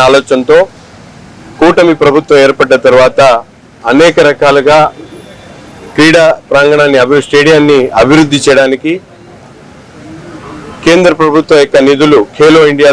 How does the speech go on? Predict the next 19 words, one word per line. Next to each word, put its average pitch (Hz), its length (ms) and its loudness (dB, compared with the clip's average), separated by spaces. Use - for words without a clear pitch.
ద్వారా 139 280 2
కానీ, 143 260 0
అలాగే 139 280 0
సిఎస్ఆర్ 143 520 0
నిధుల 131 300 -2
ద్వారా 131 180 2
కానీ, 139 180 0
Sports 160 380 0
Authority 147 400 -2
of - 80 -2
ఆంధ్రప్రదేశ్ 139 540 -2
ద్వారా 131 260 2
కానీ 135 240 0
దీన్ని 147 200 2
సమీకృతంగా 147 680 0
ఒక 123 100 -2
డిపిఆర్ని 143 560 0
రెడీ 139 160 0
చేయడం 131 220 0